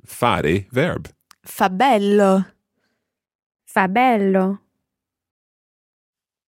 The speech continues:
Speaker 1: And that word bello literally means beautiful. So "it makes beautiful." Obviously, we're talking really about the tempo. Fa bel tempo, it's beautiful weather,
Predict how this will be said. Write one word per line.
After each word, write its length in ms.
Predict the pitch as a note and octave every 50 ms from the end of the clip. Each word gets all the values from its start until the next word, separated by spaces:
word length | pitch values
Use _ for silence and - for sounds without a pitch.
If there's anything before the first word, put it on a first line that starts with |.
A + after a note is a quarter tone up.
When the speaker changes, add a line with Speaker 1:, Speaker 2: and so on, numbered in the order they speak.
| _ _ _ _ _
Speaker 1:
And 120 | A2 G#2 F2+
that 120 | F#2 -
word 200 | - F2 F2+ F2 - -
bello 640 | E2+ D2+ D2+ F2 E2 E2 D#2+ D#2 F2 G#2+ D3 G#3 - _ _ _ -
literally 380 | F#2+ F#2+ F2 - - A2+ B2
means 300 | A2+ D#2 C#2 F2 G2 - -
beautiful. 580 | - F2+ A2 F3+ - - D3 - - - -
So 300 | - - - E2+ D2+ E2+ - - - - - - _ _ _
"it 240 | - G#2+ - - -
makes 480 | - E2+ E2+ E2+ D#2+ A#2 - - - - _ - F#2+
beautiful." 580 | - - C#3+ - - - - - C2 - - - - - - - _ _ _ _ -
Obviously, 300 | - D#2 D2+ F2+ - C#3
we're 100 | A#2+ G#2+
talking 400 | - - - C#3+ C3+ - F#2 D#2+
really 240 | E2+ C3+ D#3 E3+ -
about 260 | - - E2+ F#2+ -
the 120 | - A2+ A2+ - _ _ _
tempo. 680 | - G#3+ G3 G#2 D#2+ D#2+ F#2 - F2 D2 D#2+ F2 - - _ _ -
Fa 300 | - - E2+ F2+ F#2 -
bel 500 | - F#2+ D#2 - G2+ G2 F#2 F2+ F2 E2+
tempo, 540 | E2 - D#3 D#3+ C3 E2+ C2 - - F2+ D#2+
it's 180 | D#2+ D#2+ D#2 -
beautiful 440 | - E2+ G2+ - F#2+ E2 - D#2+ D#2+
weather, 360 | F2 F2+ F2+ A#2+ C#3+ E3+ D#3+